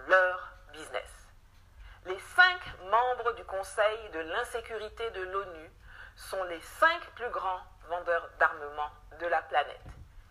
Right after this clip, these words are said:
Et c'est aussi chez eux que se trouvent les entreprises qui ont besoin des minerais de sang dont regorge le Congo,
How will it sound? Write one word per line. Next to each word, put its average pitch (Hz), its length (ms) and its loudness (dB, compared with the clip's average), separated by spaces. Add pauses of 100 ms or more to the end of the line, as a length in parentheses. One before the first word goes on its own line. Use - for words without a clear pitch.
(340)
Et 220 100 0
c'est 208 260 -6
aussi 262 340 -6 (220)
chez 302 500 0
eux 185 180 -2 (420)
que 233 120 -2
se - 160 -8
trouvent 214 520 -4 (100)
les 233 240 0
entreprises 175 760 -10
qui 196 160 -6
ont 180 120 0
besoin 165 400 -4 (400)
des 170 100 -8
minerais 185 480 -2
de 151 140 -10
sang - 400 2 (420)
dont 170 220 0
regorge 202 560 2
le 147 200 -10 (140)
Congo, 196 500 -2